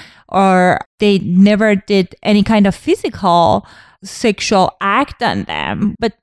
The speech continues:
bas-, as a psychologist, I know, and I know many of you guys know that,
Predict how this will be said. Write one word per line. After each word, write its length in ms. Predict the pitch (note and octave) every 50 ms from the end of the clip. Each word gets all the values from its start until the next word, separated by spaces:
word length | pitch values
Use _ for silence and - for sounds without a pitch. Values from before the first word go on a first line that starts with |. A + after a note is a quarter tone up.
| _ -
bas-, 220 | - C4 A#3 - -
as 160 | - G3+ G3
a 40 | G3+
psychologist, 920 | - - - - - - - E5 E5+ D5 G4 D4+ - B3 A3+ A3 A#3 -
I 180 | - B3 A#3+ A#3
know, 300 | A3+ A#3 B3 C4 C#4+ C#4+
and 120 | C4 B3
I 120 | B3 A#3 A3+
know 160 | A#3 B3 B3
many 360 | B3 B3 C4+ D#4 G4+ A4+ A#4+
of 100 | A4+ E4+
you 120 | D4 B3 A3+
guys 480 | G3+ G3+ F#3 F3+ F3 E3+ F#3+ F3+ -
know 460 | - F#3 F3+ F3 E3+ E3+ E3 E3 E3+ F3 - - - - _ _ _
that, 540 | - G#3+ F#3+ F#3 F#3 F3 - _ _ - -